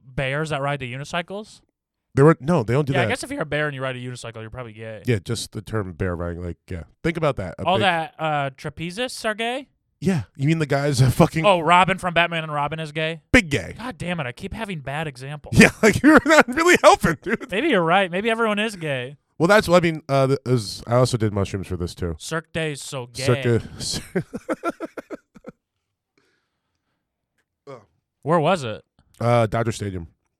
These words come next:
Speaker 1: Outside?
Speaker 2: No, it's, like, in a tent, dumbass.
Speaker 1: Oh, that's a big tent.
Speaker 2: It wasn't, like, it doesn't, it's not, <laughs> you think there were, like, fucking seventy thousand people going to watch Cirque du Soleil in Dodger Stadium?
Speaker 1: Why would they put it in Dodger Stadium and not use the seats?
Speaker 2: No, they use the parking lot.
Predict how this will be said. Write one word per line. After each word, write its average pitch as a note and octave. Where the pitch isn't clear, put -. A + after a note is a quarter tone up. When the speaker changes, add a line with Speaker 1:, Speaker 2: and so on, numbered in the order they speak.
Speaker 1:
Outside? D3+
Speaker 2:
No, A2+
it's, -
like, A2
in A#2+
a A#2
tent, G2+
dumbass. F2
Speaker 1:
Oh, B2+
that's -
a C4+
big C3+
tent. D3
Speaker 2:
It C#3+
wasn't, F#3
like, E3+
it D#3
doesn't, G3
it's E3+
not, A#3
<laughs> -
you F#3
think F#4
there G4+
were, G4
like, E4
fucking B3
seventy E3+
thousand D#3+
people D3+
going C#3
to B2+
watch C#3
Cirque -
du D#3
Soleil A#2
in A#2
Dodger G#2+
Stadium? A2+
Speaker 1:
Why G3
would A3+
they A3
put A3+
it -
in G3
Dodger G3
Stadium G3
and D#3
not D#3+
use D#3
the C#3
seats? -
Speaker 2:
No, E3
they C3+
use D#3
the D3+
parking C#3+
lot. F#2+